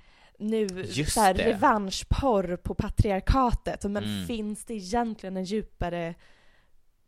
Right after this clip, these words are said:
Speaker 1: genusanalys
Speaker 2: Mening.
Speaker 1: här?
Speaker 2: Mhm,
Speaker 1: Nej,
Speaker 2: mhm.
Speaker 1: och det kanske inte måste.
Speaker 2: Nej.
Speaker 1: Men, ehm, vilket långt svar, eller du, jag fick inte ens en fråga, men <laughs>
Speaker 2: Men jag tyckte det var fantastiskt. Du bara, "Jag har inte så mycket att säga." <laughs> Men absolut. Eh,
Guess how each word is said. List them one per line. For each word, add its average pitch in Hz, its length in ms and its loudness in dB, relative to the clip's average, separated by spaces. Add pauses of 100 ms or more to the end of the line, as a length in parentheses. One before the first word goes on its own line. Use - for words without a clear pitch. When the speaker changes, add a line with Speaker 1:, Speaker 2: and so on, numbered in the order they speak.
(140)
Speaker 1:
genusanalys 202 920 0
Speaker 2:
Mening. 202 80 -4
Speaker 1:
här? - 180 -6 (680)
Speaker 2:
Mhm, 107 340 -4
Speaker 1:
Nej, 214 180 -2
Speaker 2:
mhm. 202 120 -4
Speaker 1:
och 233 60 2
det 302 60 -4
kanske 269 220 -4
inte 247 120 -8
måste. 247 380 -6
Speaker 2:
Nej. 208 200 -4
Speaker 1:
Men, 240 260 -2
ehm, 220 320 -8 (260)
vilket 233 440 -8
långt 220 500 -4 (120)
svar, 202 400 -4
eller 190 380 -6
du, 185 140 -8
jag 202 160 -8
fick 226 160 -8
inte 196 200 -6
ens 185 120 -8
en 175 100 -8
fråga, 180 520 -6
men 202 280 -8 (400)
<laughs> - 380 0
Speaker 2:
Men 135 160 2
jag 131 100 6
tyckte 170 180 -4
det 151 80 4
var 135 80 2
fantastiskt. 131 460 -8
Du 127 80 -2
bara, 120 140 2
"Jag 117 80 2
har 120 80 -4
inte 120 120 -10
så 110 340 -6
mycket 107 180 -6
att 110 80 -4
säga." - 400 4 (100)
<laughs> - 160 4
Men 127 240 -6
absolut. - 580 -4 (400)
Eh, - 100 -2